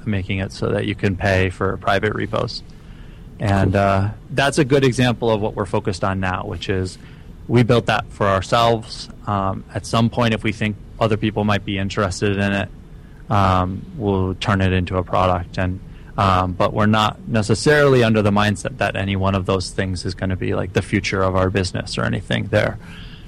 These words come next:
Speaker 1: reasonable, nice tools that, uh, we hope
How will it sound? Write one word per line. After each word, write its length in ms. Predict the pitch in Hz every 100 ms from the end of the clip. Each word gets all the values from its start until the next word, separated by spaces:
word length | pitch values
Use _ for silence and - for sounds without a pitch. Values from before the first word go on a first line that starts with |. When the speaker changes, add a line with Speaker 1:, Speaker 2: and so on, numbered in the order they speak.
| -
Speaker 1:
reasonable, 880 | 117 123 113 117 110 117 113 110 107 107
nice 300 | 107 110 -
tools 640 | - 104 101 104 95 - - -
that, 320 | 101 92 104 - - - - -
uh, 340 | 98 92 92 98
we 200 | 101 92
hope 200 | 98